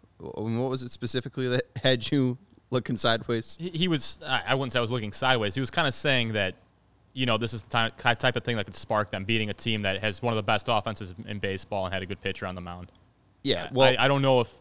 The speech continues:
Speaker 2: you're, you know, you're still very far below five hundred. I don't know if this is one of those galvanizing wins or anything like that, but,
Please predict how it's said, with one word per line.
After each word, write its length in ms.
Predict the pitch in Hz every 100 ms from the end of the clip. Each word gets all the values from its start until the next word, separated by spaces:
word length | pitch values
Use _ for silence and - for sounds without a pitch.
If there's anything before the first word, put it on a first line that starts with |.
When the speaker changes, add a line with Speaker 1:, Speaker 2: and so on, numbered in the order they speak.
| -
Speaker 2:
you're, 160 | 127
you 100 | 135
know, 80 | 135
you're 100 | 120
still 300 | 113 - 123 95 -
very 260 | 117 110
far 300 | - 110 104
below 280 | 98 95 95
five 280 | - 101 95
hundred. 280 | 101 101 92
I 40 |
don't 100 | 120
know 100 | 123
if 60 | 110
this 200 | 110 110
is 440 | 98 - - - _ _ _ _
one 160 | 110 107
of 60 |
those 480 | 101 98 95 90 - -
galvanizing 680 | 104 107 110 101 101 95 92
wins 320 | 113 110 107
or 40 |
anything 260 | 98 92 104
like 200 | 101 90
that, 260 | 110 123 -
but, 200 | 110